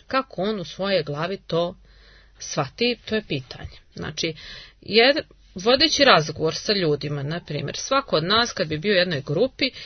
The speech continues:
i slušao predavača, on bi tog predavača shvatio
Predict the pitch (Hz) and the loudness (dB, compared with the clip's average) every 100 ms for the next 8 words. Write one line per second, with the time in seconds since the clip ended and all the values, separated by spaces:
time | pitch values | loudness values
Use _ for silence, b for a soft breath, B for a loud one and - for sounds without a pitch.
0 | B 147 - 240 220 185 160 147 143 143 | B -8 0 0 0 -2 -2 -4 -4 0
1 | 208 254 - 240 B B B - 269 320 | 0 0 -4 -6 B B B -4 -2 0
2 | 247 196 - 254 269 185 160 151 147 190 | 2 0 0 0 0 0 0 0 -2 -6
3 | - 196 - 175 190 254 | -4 -6 -4 -6 -4 -4